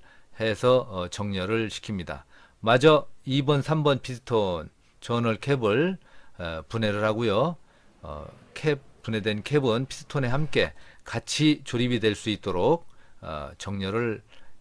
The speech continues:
에, 합니다. 이때 이제, 에, 크랑크샤프트의, 어, 볼트 기어를, 에, 탈거하고, 그리고 엔진 오일 펌프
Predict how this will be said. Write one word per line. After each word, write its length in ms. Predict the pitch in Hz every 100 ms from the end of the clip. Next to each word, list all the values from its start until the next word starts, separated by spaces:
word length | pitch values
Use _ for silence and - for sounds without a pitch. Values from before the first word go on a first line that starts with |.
| -
에, 140 | - 78
합니다. 540 | 92 110 95 76 - _ _ _ -
이때 440 | 110 - 123 120 - - _ _ _ _
이제, 520 | 120 117 104 131 156 123
에, 180 | 101
크랑크샤프트의, 1160 | 98 139 139 131 123 - - 113 98 107 117 113 - _ _ _ _ _ _ -
어, 280 | 95 82 - -
볼트 360 | 107 104 107 98
기어를, 840 | 131 135 123 98 101 127 123 104 - - - _ -
에, 140 | 82
탈거하고, 840 | 82 117 117 107 113 98 104 170 170 - _ _ _
그리고 640 | - 95 87 104 120 120 - _ _ _ - - _ - _ _ _ _ _ _ _ _ _ _ _ _ - _ _ _ _ _ _ _ _ _ _ _ _ _ _ _ _ _ _ _ _ _ -
엔진 280 | 107 107 107
오일 240 | 110 113
펌프 540 | 107 104 90 113 92